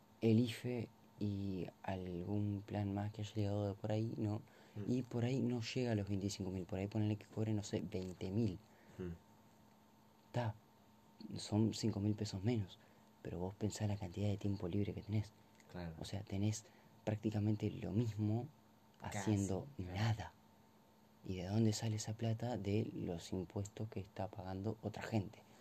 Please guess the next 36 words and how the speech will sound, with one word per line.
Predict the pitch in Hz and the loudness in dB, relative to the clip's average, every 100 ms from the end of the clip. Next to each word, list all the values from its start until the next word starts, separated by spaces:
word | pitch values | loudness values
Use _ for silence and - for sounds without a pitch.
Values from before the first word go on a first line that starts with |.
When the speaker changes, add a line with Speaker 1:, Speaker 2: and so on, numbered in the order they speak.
| - - - | -20 -18 -10
Speaker 1:
O | |
sea, | 107 87 | -6 -6
le | 85 | -8
estás | - 101 | -6 -6
quitando | - 98 110 117 120 | -2 -2 0 0 0
a | |
uno | 120 123 127 | -2 -2 -2
para | 113 95 | -2 -2
darle | 90 95 98 | -2 -4 -4
a | 98 | 0
otro. | 107 113 - | 0 -2 -12
Speaker 2:
Mm. | - - - - 95 87 - 101 | -16 -20 -16 -10 -10 -12 -6 -2
Speaker 1:
Eso | 101 117 | 0 0
Speaker 2:
Una | 113 101 104 | 0 0 -2
Speaker 1:
destru- | |
Speaker 2:
persona | 104 113 117 | 0 2 0
te | 110 | -2
estaría | 101 87 95 | -8 -10 -8
dando | 98 104 | -8 -8
de | 82 | -8
comer | 82 90 95 | -8 -10 -10
en | 85 | -10
la | 87 | -10
boca | 92 85 | -10 -12
prácticamente. | - - - - - - | -16 -16 -18 -16 -16 -4
Speaker 1:
Claro, | - 143 90 - - - | 0 0 -2 -8 -16 -10
o | 107 | -4
sea, | 117 113 - - | -2 -4 -8 -2
¿por | 110 104 | 0 0
qué | - 143 143 | -2 -6 -4
te | - 123 | -4 -2
reventarías | 104 101 101 110 117 120 | 0 -2 0 0 0 -2
el | |
lomo | 123 123 | -2 -2
laburando | 117 117 135 131 120 127 135 - - - - | -2 -2 0 0 -2 -4 -8 -20 -20 -20 -10
si | - 131 123 | -2 0 0